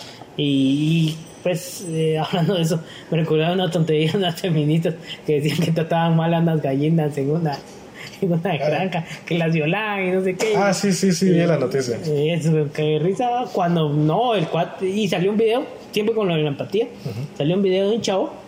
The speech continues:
Speaker 1: que se enojó mucho por ese video de esas chavas feministas,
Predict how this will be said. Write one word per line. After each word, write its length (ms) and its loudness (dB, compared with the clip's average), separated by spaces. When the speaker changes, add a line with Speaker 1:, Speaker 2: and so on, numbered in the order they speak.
Speaker 1:
que 100 0
se 80 0
enojó 260 2
mucho 320 2
por 140 2
ese 160 0
video 280 4
de 60 0
esas 180 0
chavas 340 -2
feministas, 580 0